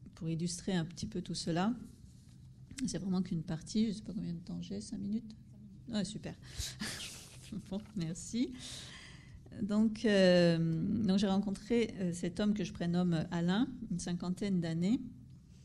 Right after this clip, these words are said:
Donc concernant ses parents, Alain ne peut pas en dire grand-chose,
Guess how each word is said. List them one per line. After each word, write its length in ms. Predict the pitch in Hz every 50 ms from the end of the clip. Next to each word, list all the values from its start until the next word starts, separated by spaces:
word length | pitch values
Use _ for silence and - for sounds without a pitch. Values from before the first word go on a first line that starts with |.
| - - - - - - - - - - - - - - - - - - -
Donc 100 | 208 208
concernant 480 | - 247 262 254 262 254 247 254 269 285
ses 160 | 277 - 233
parents, 540 | 214 - 202 208 196 202 214 233 254 277 285 - - - - - - - - - -
Alain 220 | 208 208 214 214
ne 80 | 220 208
peut 140 | 196 208 190
pas 120 | - 214
en 80 | 220 214
dire 300 | 214 214 240 226 226 175
grand-chose, 840 | 196 175 196 190 190 - - - - 151 147 - - - - -